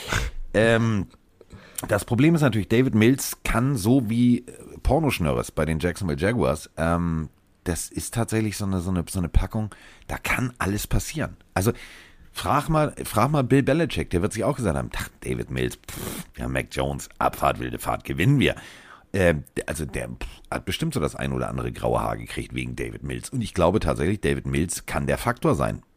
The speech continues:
wenn er gut ins Spiel findet. Weil da sind wir wieder bei dem, was ich über das Dolphins-Jaguars-Spiel gesagt habe.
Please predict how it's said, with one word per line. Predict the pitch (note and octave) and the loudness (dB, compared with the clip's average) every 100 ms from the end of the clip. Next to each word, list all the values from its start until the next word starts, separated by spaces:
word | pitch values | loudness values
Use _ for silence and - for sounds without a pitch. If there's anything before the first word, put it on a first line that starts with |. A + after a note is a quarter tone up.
| _ | _
wenn | - F#2+ C3+ | 0 0 0
er | C2+ C2+ F2+ - | -2 0 -2 -4
gut | - G2 | -2 -2
ins | C2+ D#2+ | -2 -4
Spiel | - D3+ | -2 -2
findet. | - A#1 G#1 - | -2 -4 -6 -4
Weil | D#2 G2 B2 - - - | 0 0 -2 -8 -18 -2
da | F2 | 0
sind | F2+ C#3 | 2 0
wir | C#3+ A#2+ | 0 0
wieder | A#2+ A2 | 0 2
bei | G2 F#2+ G2 | 2 4 2
dem, | F2 F#2+ B2 | 0 0 0
was | A#2 | -2
ich | G2+ - | -4 -6
über | - | -4
das | D#2+ D2+ | -4 0
Dolphins-Jaguars-Spiel | D#2+ G#2 G#2+ G2 - B2+ C2+ G#1+ - G1+ | 0 0 -4 -4 -2 0 -2 -4 -8 -10
gesagt | G1+ - | -10 -12
habe. | - | -16